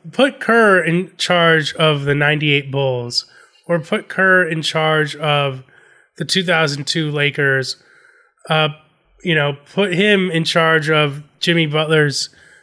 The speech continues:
sideline outburst, uh, late in the season.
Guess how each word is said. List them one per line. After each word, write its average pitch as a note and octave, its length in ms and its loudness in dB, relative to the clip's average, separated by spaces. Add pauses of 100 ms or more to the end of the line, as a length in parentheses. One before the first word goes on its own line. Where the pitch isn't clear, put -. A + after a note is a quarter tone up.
sideline D#3+ 640 0
outburst, D3 800 -2 (580)
uh, D#3+ 160 2
late D#3+ 240 0
in D#3 80 -6
the D3 60 -2
season. C#3+ 720 -2